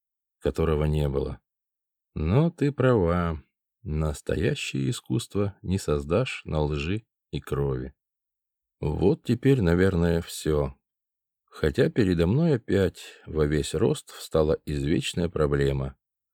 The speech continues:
Надо что-то решать с Анной. Она безоговорочно простила меня и впустила в своё сердце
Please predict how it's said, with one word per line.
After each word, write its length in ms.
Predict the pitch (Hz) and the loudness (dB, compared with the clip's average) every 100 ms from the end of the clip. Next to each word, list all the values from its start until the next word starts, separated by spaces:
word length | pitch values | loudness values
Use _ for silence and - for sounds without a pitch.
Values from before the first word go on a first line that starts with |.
| _ _ - | _ _ -8
Надо 440 | 76 80 165 175 | -2 2 4 2
что-то 320 | 151 - 139 | -2 -4 -2
решать 400 | 127 123 - 120 | -2 -2 -2 -2
с 140 | - - | -2 -4
Анной. 500 | 78 71 65 64 - _ _ _ _ _ _ _ _ | -2 -2 -4 -6 -10 _ _ _ _ _ _ _ _
Она 260 | 78 85 95 | -2 2 2
безоговорочно 920 | 71 71 76 76 131 170 143 - 123 - _ | 2 0 2 2 2 0 -2 -2 -4 -4 _
простила 560 | 131 139 - - - 71 | -4 -2 -4 -4 -4 -2
меня 420 | 67 67 67 - _ _ _ - | -2 -4 -6 -10 _ _ _ -4
и 240 | 147 180 | 0 2
впустила 720 | 156 - 170 - - - 143 120 | 0 -6 -8 -8 -8 -4 0 -2
в 80 | - | -2
своё 280 | - 78 | -2 0
сердце 600 | 73 - - - - 101 | -2 -2 -4 -4 -6 -6